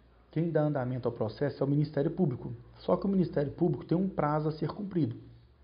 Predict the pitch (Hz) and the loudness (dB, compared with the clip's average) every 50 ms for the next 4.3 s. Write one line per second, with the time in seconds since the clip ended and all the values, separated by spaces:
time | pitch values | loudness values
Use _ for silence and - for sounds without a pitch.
0 | _ _ _ _ _ _ - - - - 208 226 254 262 262 240 226 233 254 - | _ _ _ _ _ _ -20 -10 0 4 4 4 4 4 0 0 0 -2 -2 0
1 | - 190 190 190 190 190 180 - - 170 170 170 170 - - 147 139 127 110 - | 2 2 4 4 4 2 0 0 0 0 0 0 0 0 2 2 2 2 0 -6
2 | - - - - 196 233 233 - - - - - - - - - - _ - 190 | -8 -12 -8 -4 -2 0 0 -2 -4 -8 -14 -20 -20 -20 -20 -20 -12 _ -2 -2
3 | 202 185 - - - - - 120 110 110 110 - 113 107 110 113 110 107 127 165 | 0 0 -2 -4 -10 -8 -6 -4 -4 -4 -2 -2 0 0 0 0 0 0 2 4
4 | 190 170 120 113 - - | 4 4 4 2 -2 -8